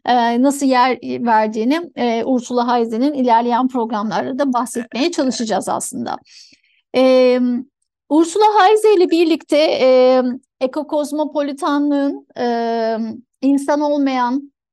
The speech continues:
ve insan canlı arasındaki etkileşimde sadece yerel, e, yer-, yörel-,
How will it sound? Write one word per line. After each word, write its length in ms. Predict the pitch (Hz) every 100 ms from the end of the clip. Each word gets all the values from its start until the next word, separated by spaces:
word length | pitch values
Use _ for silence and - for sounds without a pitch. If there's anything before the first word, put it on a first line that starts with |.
| -
ve 160 | 240
insan 580 | 240 277 262 277 277 262 226
canlı 360 | 254 240 269
arasındaki 560 | 277 233 226 233 226 247
etkileşimde 880 | 269 269 247 247 240 226 233 277 349 - - -
sadece 560 | 320 302 285 294 240
yerel, 640 | 269 254 262 269 277 285 262 -
e, 60 | 226 233 226 226 226 220 214 214 233 233
yer-, 240 | 226 -
yörel-, 440 | 247 247 254 247